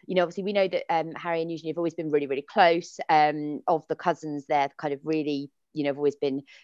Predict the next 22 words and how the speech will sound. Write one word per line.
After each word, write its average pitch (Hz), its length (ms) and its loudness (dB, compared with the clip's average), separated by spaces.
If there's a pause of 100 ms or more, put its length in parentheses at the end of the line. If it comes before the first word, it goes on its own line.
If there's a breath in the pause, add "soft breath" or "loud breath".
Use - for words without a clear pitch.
very 139 140 0
tight 233 240 8
and 156 80 0
had 147 180 2
nights 165 320 0
out 240 180 4
together 214 320 0
in 190 120 2
London 190 800 0
before 170 300 -4
they 160 120 0
both 156 240 -2
settled 151 360 -8
down. 151 400 4 (320 soft breath)
So - 160 -4
it 190 140 2
really 196 220 4
felt 185 440 2 (240)
to 196 120 -2
me 196 420 -2
like 156 260 0 (400)
a 170 100 -2